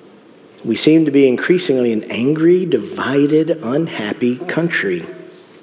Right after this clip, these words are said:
And when a new issue comes along, like, for example, a couple of years ago with covid that still is around,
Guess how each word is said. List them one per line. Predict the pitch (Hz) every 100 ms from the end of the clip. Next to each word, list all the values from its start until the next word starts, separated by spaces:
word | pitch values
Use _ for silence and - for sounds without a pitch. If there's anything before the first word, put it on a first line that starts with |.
| - - - - - - - - - - - - - - - -
And | 143 127
when | 123
a | 113
new | 131 156
issue | 151 - 151
comes | - 131 127
along, | 113 113 107 123 147 143 143
like, | 120 120 -
for | - 123
example, | 117 110 120 110 120
a | 117
couple | 127 123
of | 123
years | 123 120
ago | 123 123
with | 120 120 -
covid | - 120 107 120 143
that | 120 113
still | - 139 135 131
is | 139
around, | 120 123 165 135 123 147 170 156 - - -